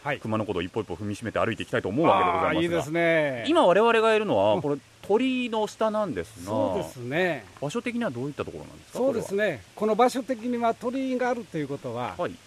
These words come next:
Speaker 1: ここでけじめをつけなさい。
Speaker 2: うんうん。
Speaker 1: 特に江戸時代なんかはそういうことが言われたんですけども、このところはここからいよいよ神様仏様の世界に入りますよ。
Speaker 2: あー。
Speaker 1: このけじめをつける場所ですから、ここからですね、
Speaker 2: はい。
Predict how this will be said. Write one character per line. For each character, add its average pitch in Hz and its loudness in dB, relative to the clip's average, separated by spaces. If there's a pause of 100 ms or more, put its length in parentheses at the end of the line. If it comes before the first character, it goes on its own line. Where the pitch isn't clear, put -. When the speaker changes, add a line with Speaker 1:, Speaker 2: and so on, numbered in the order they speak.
Speaker 1:
こ - -20
こ 247 -4
で 208 -4
け 220 -4
じ 233 -6
め 254 -2
を 233 -6
つ - -20
け 240 -8
な 226 -6
さ 123 -6
い。 - -10
Speaker 2:
う - -18
ん 92 -12
う - -14
ん。 - -14
Speaker 1:
特 226 -6
に 254 0
江 202 4
戸 214 0
時 202 -8
代 170 2
な 143 -2
ん 139 -4
か 135 -4
は 120 -4
そ 139 -10
う - -4
い 131 -6
う - -8
こ 127 -8
と 127 -12
が 117 -8
言 123 -8
わ 127 -6
れ 117 -10
た 104 -12
ん 98 -12
で 92 -16
す - -20
け 120 -20
ど 113 -20
も、 131 -12 (580)
こ 214 -8
の 233 -4 (100)
と 208 -6
こ 220 -2
ろ 220 -2
は 214 -2
こ 220 -4
こ - -10
か 233 -4
ら 208 -4
い 220 -6
よ 226 0
い 240 -2
よ 233 2
神 196 -2
様 175 -4
仏 190 -8
様 208 -6
の 202 -8
世 202 -10
界 208 -6
に 185 -4
入 233 -4
り 214 -8
ま 233 -2
す - -6
よ。 214 0
Speaker 2:
あ 202 -6
ー。 73 -16 (840)
Speaker 1:
こ 214 -2
の 226 0
け 240 4
じ 220 0
め 226 2
を 208 0
つ - -12
け 196 2
る 165 -2
場 151 0
所 127 -10
で 117 -8
す - -20
か 113 -10
ら、 90 -10 (640)
こ 247 6
こ - -4
か 247 6
ら 190 4
で 135 -4
す - -12
ね、 120 -2
Speaker 2:
は 98 -6
い。 78 -8